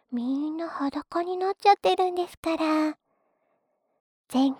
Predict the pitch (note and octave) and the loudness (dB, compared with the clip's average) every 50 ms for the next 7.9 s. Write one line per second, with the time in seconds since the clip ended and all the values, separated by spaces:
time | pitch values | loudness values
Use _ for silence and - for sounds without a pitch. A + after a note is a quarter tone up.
0 | _ _ - G#3+ G#3 G3 F#3+ - _ _ - A3 A3+ B3 B3+ B3+ B3 B3 B3 A#3+ | _ _ -6 -6 -6 -8 -10 -16 _ _ -6 -4 -2 -2 -2 -2 -2 -2 -4 -4
1 | C#4 D4 E4 E4 D#4 - _ _ _ _ _ _ _ _ _ _ _ _ - - | 0 0 0 0 0 -4 _ _ _ _ _ _ _ _ _ _ _ _ -8 -4
2 | E4 F4 G4 - - G4 F#4 E4+ D#4 D4 D4+ D#4 D4+ - - - - - _ _ | -2 -2 -2 0 0 0 0 0 2 2 2 2 2 0 -6 -18 -20 -20 _ _
3 | _ _ _ _ _ _ _ _ - A#3 A3+ A#3 B3+ C#4 C#4+ D4 C#4+ - - C4 | _ _ _ _ _ _ _ _ -6 -6 -2 0 2 2 2 2 0 -2 -4 -2
4 | B3 A#3+ A3+ A3+ A3 A3 - - _ A#3+ B3+ B3+ A#3+ C4+ C#4+ D4+ D#4+ E4 E4 E4+ | -2 -2 -4 -6 -8 -10 -10 -10 _ -4 -2 0 0 0 0 0 0 -2 -4 -6
5 | E4+ - - - - - - E4+ E4+ F4 F4+ F#4 F4+ - _ - - - - - | -6 -8 -12 -14 -12 -8 -6 -4 0 2 2 2 0 -4 _ -20 -20 -20 -20 -20
6 | - - _ _ _ _ _ _ _ _ _ _ _ - - - - _ _ - | -20 -20 _ _ _ _ _ _ _ _ _ _ _ -14 -14 -14 -16 _ _ -18
7 | - - - - - - - - - - - - - - - _ _ - | -18 -18 -18 -20 -20 -18 -16 -16 -16 -16 -16 -20 -20 -20 -20 _ _ -20